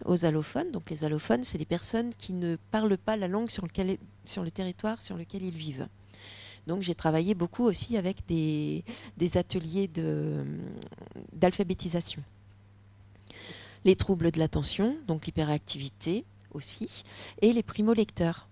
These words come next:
Bah oui, parce que, encore une fois, quand on débute la lecture, euh, ce qui est valable pour les uns est valable pour les autres, et vous allez le voir après dans la création des ouvrages.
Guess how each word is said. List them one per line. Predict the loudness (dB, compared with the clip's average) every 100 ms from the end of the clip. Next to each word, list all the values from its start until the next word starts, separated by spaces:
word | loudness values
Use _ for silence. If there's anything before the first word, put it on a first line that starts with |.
| -4
Bah | -2 -2
oui, | -4 -8 -4
parce | -2
que, | -2 0 2
encore | 0 -2 -4
une | -4
fois, | -6 -2 -2 -4 -12 -20 -4 2
quand | 4 4
on |
débute | 0 2 0 -2
la |
lecture, | -4 -6 -4 -2 0 -2 -4 -14 -20 -6 2
euh, | 4
ce | 4
qui | 4 4
est |
valable | 6 6 6 2 -2
pour | -4
les | -4 -4
uns | -4
est | -2
valable | 0 0 0
pour | -4 -6
les | -4 -2
autres, | -2
et | -2
vous | 0
allez | 2 2
le |
voir | 2 4
après | 6 6 6
dans | 2
la | 0
création | -2 -2 -2 -4
des | -10 -10
ouvrages. | -10 -10 -10